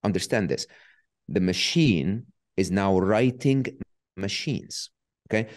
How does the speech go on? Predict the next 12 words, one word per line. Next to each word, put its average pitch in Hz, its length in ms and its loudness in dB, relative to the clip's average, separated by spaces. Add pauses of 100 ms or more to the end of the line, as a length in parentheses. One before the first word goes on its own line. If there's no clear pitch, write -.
(160)
The, - 180 4
the, 110 200 4
the, 101 220 0
the 107 120 2
machine 104 640 2
that 101 180 -2
we, 113 140 4
we 143 140 4
think 190 440 2
we're 123 240 2
prompting 127 560 -4
it - 240 -12